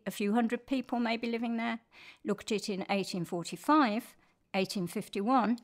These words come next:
ten thousand people had moved into that little tiny town. And obviously, with that came a lot of different kinds of pollution. Pollution from human waste was one of the things that actually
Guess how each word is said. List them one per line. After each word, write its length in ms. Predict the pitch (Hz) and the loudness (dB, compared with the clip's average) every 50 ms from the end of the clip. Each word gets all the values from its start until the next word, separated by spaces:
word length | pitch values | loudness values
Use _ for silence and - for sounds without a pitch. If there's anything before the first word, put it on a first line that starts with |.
| - _ _ _ _ | -8 _ _ _ _
ten 400 | - - 269 277 294 294 285 269 - - | 0 4 6 6 8 6 4 2 -2 -4
thousand 600 | - - 233 233 233 233 233 - 247 226 233 226 | 0 2 4 4 4 2 2 0 -2 -2 -2 -2
people 480 | - - 214 196 - - 185 170 185 180 - | -4 -6 -6 -6 -6 -6 -6 -6 -6 -6 -8
had 120 | 196 190 208 | -6 -4 -2
moved 340 | 202 208 196 196 185 - | -2 0 0 -2 -2 -4
into 240 | 208 185 170 175 - - | -4 -6 -4 -4 -4 -4
that 180 | 185 - - | -4 -4 -4
little 260 | 170 180 - - 190 | -6 -8 -8 -8 -12
tiny 420 | - - - 202 185 180 185 175 175 | -10 -8 -6 -4 -4 -4 -4 -6 -8
town. 460 | - - 202 180 165 160 160 165 156 - _ - - - - - - - - - - _ _ _ _ _ _ _ _ _ _ | -8 -6 -4 -4 -2 -2 -4 -6 -8 -10 _ -20 -20 -20 -20 -20 -20 -20 -20 -20 -20 _ _ _ _ _ _ _ _ _ _
And 500 | - 196 202 196 190 196 208 190 - - - - _ _ _ _ _ _ _ _ - | 4 6 6 6 6 4 4 2 0 -2 -6 -8 _ _ _ _ _ _ _ _ 4
obviously, 800 | 226 220 196 190 202 190 175 - - - 175 160 139 - 156 - _ _ - | 4 6 4 2 2 2 0 0 -4 -2 -2 -2 -2 -2 -6 -12 _ _ -4
with 320 | 180 185 214 196 147 - | 0 2 2 2 2 0
that 420 | - 208 175 147 - 160 - - - - | 0 0 0 0 -4 -6 -6 -8 -6 -4
came 260 | - 208 190 185 185 | -2 -2 0 0 0
a 60 | 180 | 0
lot 260 | 175 180 175 175 - - | 0 0 -2 -2 -2 -4
of 440 | 185 175 175 - - - - - - _ _ _ - - | -4 -4 -6 -8 -12 -18 -20 -20 -20 _ _ _ -10 -4
different 380 | - 190 180 - 214 175 - - | -2 -2 0 0 0 -2 -2 -2
kinds 340 | - - 214 208 208 196 - | -2 -2 0 0 0 -2 -4
of 160 | 160 - _ | -8 -12 _
pollution. 500 | - 180 165 165 156 - - 170 151 170 - - - - _ _ _ _ _ _ | -8 -8 -6 -6 -6 -8 -8 -8 -8 -8 -10 -14 -20 -20 _ _ _ _ _ _
Pollution 560 | - 185 175 180 202 196 - - 214 190 185 180 | -2 0 2 4 4 2 2 0 0 0 -2 -2
from 400 | - - 190 175 180 175 175 175 | 0 0 0 2 2 0 -2 -4
human 500 | - - 208 196 196 208 208 208 208 202 | -4 -2 0 2 4 4 4 4 4 4
waste 560 | 202 202 202 208 214 - - - - - - - _ _ _ _ _ _ - | 4 2 2 0 -2 -4 -8 -10 -10 -12 -16 -18 _ _ _ _ _ _ -8
was 220 | 175 180 - - | -6 -6 -4 -2
one 120 | 208 190 185 | 0 0 0
of 120 | 180 170 | 0 -2
the 80 | 190 175 | -4 -6
things 340 | - - 185 185 185 175 | -6 -6 -4 -4 -4 -4
that 140 | - 180 - | -6 -6 -4
actually 560 | 190 - - - - - 190 180 175 180 185 | -6 -6 -6 -10 -10 -4 -2 -2 -2 -2 -4